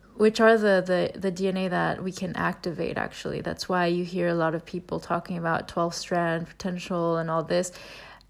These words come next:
Um, many of us have more than twelve strand D N A potential. So that's pretty awesome what we are gonna be able to do with that, because,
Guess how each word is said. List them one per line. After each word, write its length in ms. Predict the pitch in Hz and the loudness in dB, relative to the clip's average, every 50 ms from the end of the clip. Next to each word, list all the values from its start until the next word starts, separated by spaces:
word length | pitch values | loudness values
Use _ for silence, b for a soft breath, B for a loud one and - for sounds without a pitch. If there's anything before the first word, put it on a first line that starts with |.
| - - _ - | -20 -18 _ 2
Um, 600 | 175 185 190 185 185 180 180 180 180 185 185 185 | 6 8 10 10 8 8 6 2 0 0 0 0
many 240 | 190 214 254 311 349 | 0 0 2 2 2
of 100 | 330 320 | 2 4
us 160 | 302 294 - | 4 4 4
have 220 | - 269 247 226 | 4 4 4 4
more 540 | 214 196 185 180 175 180 202 226 226 202 196 | 2 2 2 2 2 2 2 4 4 2 2
than 240 | 185 185 180 175 175 | 0 -2 -4 -4 -6
twelve 280 | - - 185 175 175 175 | -4 -2 -2 -2 -2 -2
strand 380 | - - - 190 185 180 180 | -6 -6 -4 -4 -4 -2 -4
D 100 | 190 185 | -4 -6
N 120 | 175 175 170 | -6 -6 -6
A 100 | - - | -8 -6
potential. 720 | - 180 180 - - 185 - - - - - - 214 208 | -8 -10 -10 -10 -10 -10 -10 -8 -8 -8 -8 -8 -8 -10
So 200 | - - - 180 185 | -8 -6 -4 -2 0
that's 220 | - - - - | -2 -2 -4 -6
pretty 340 | - - - - 220 202 - | -12 -10 -4 -2 0 0 2
awesome 460 | - - - 233 - - 202 196 185 | 2 0 0 -2 -2 -4 -4 -4 -4
what 140 | 190 - - | -4 -4 -2
we 120 | 202 202 | -2 -2
are 100 | 185 185 | -2 -2
gonna 200 | 185 196 190 190 | -2 -2 -4 -4
be 120 | 185 185 180 | -2 -2 -2
able 200 | 175 175 185 175 | 0 0 0 -2
to 140 | 180 - 180 | -2 -6 -10
do 480 | - - 185 190 196 190 175 - - B B B B B B B B - | -6 -4 -2 -2 0 -2 -2 -4 -8 B B B B B B B B -6
with 180 | 202 185 - | -6 -2 2
that, 260 | - 190 185 180 165 | 4 6 6 6 4
because, 380 | 180 185 - - 196 185 180 | 2 -2 -2 0 0 0 -2